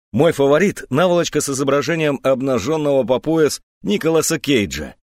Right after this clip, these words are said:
пять долларов восемьдесят девять центов. Последний товар удостоился двухсот тридцати девяти отзывов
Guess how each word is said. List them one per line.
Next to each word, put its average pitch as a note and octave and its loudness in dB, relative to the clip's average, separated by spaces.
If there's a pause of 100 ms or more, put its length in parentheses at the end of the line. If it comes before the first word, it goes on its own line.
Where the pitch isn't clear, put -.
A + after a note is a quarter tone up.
(140)
пять B2+ 2
долларов F3 2
восемьдесят C#3+ -2
девять G2+ -2
центов. - -10 (1040)
Последний A#3 0
товар F#3 2
удостоился D#3 0
двухсот C3+ -2
тридцати D#3 -4
девяти B2+ -2
отзывов E3 -2